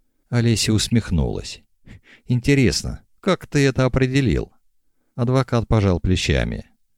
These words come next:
«Шестое чувство, интуиция», пояснил он, продолжая внимательно изучать фото. «Вероятно, не замужем.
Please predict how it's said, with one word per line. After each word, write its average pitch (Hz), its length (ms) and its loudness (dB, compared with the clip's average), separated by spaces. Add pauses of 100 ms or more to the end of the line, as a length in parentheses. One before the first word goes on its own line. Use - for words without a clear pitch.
(140)
«Шестое 175 560 2
чувство, - 680 0
интуиция», 123 920 0 (100)
пояснил 85 540 0
он, 151 200 -2 (200)
продолжая 123 800 2
внимательно 92 800 2
изучать 82 540 0
фото. 60 600 -4 (800)
«Вероятно, 76 760 2
не 165 120 4
замужем. 82 800 2